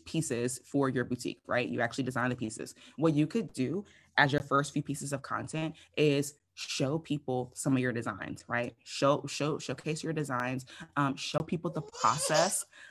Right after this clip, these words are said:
of, um, of, like, drawing out your designs. What's your inspiration?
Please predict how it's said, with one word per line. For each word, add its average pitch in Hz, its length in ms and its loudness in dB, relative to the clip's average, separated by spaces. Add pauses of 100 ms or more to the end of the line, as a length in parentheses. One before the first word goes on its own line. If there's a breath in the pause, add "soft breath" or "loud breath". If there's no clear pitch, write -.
(140 loud breath)
of, 143 480 4
um, 131 400 -2 (420)
of, 151 220 6
like, 139 280 6
drawing 123 380 4
out 139 100 4
your 151 120 0
designs. 147 520 2 (120)
What's 139 240 0
your 156 80 0
inspiration? 143 880 -2